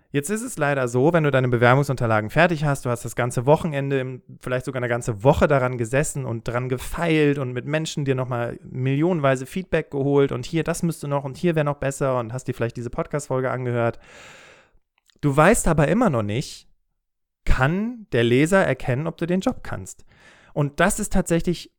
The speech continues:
ganz wichtig und die wenigsten machen sich darüber Gedanken. Die meisten erstellen ihre Bewerbungsunterlagen so in ihrer kleinen Chemieküche und basteln da dran rum und machen das und machen das schön und tolle Designs und laden sich irgendwelche Templates aus dem Internet runter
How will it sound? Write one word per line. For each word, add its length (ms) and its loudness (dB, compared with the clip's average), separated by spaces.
ganz 360 2
wichtig 420 0
und 160 -2
die 180 0
wenigsten 380 4
machen 240 -2
sich 100 -6
darüber 280 0
Gedanken. 400 0
Die 100 -2
meisten 340 2
erstellen 360 0
ihre 180 -2
Bewerbungsunterlagen 880 0
so 120 -2
in 80 -2
ihrer 420 0
kleinen 540 -2
Chemieküche 880 2
und 160 -4
basteln 320 2
da 140 4
dran 160 0
rum 280 4
und 140 0
machen 280 0
das 240 2
und 60 -4
machen 200 -4
das 160 -4
schön 300 2
und 120 -4
tolle 220 0
Designs 460 0
und 80 -4
laden 240 2
sich 140 -8
irgendwelche 320 -6
Templates 340 -2
aus 100 -4
dem 100 -10
Internet 340 -4
runter 380 -4